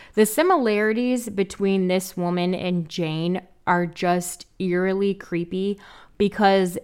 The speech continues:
they look so similar. When I first started reading about how Jane was likely found in Mexico,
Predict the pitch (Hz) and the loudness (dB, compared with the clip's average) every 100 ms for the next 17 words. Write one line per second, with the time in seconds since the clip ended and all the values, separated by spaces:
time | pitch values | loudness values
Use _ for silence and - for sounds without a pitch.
0 | 185 170 190 254 294 - 185 180 185 180 | -6 0 2 2 0 -4 -4 0 0 -2
1 | - - - - 185 170 170 165 170 - | -12 -18 -14 -6 0 2 2 0 -2 -10
2 | _ - - 170 160 - - - - _ | _ -10 -2 -2 -2 -6 -12 -16 -20 _
3 | - - _ _ _ 202 254 254 254 - | -20 -20 _ _ _ 4 6 6 4 2
4 | - 240 240 240 240 233 - - _ 220 | 4 8 8 8 6 2 -2 -20 _ 4
5 | 254 320 - - - 240 247 254 214 226 | 6 6 2 -6 -2 4 4 4 2 2
6 | 233 247 240 202 196 196 190 - - 190 | 4 4 4 6 8 8 4 0 2 4
7 | 190 190 185 175 - 180 185 190 190 190 | 6 2 0 -4 -2 0 2 2 0 -2
8 | - - 165 175 175 175 170 165 170 175 | -8 -10 0 4 4 2 0 -2 0 -4
9 | 170 151 160 170 170 160 160 - 170 202 | 0 0 0 -2 -4 -6 -8 -10 -8 -2
10 | 196 202 220 | 2 2 -2